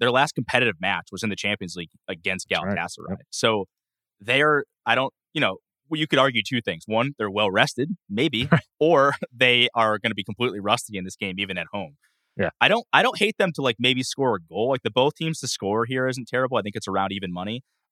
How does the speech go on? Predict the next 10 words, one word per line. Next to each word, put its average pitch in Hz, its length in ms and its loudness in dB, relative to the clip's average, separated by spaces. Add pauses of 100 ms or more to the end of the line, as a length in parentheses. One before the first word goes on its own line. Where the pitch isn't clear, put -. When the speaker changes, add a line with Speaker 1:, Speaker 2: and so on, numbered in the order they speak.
Speaker 1:
Um, 90 460 -2 (640)
but 123 140 4
I, 120 80 4 (120)
but 127 80 6
I'm 123 100 6
with 127 180 0
you. 82 100 -18
Like, 85 120 -8
I 107 60 6
think, 117 160 -2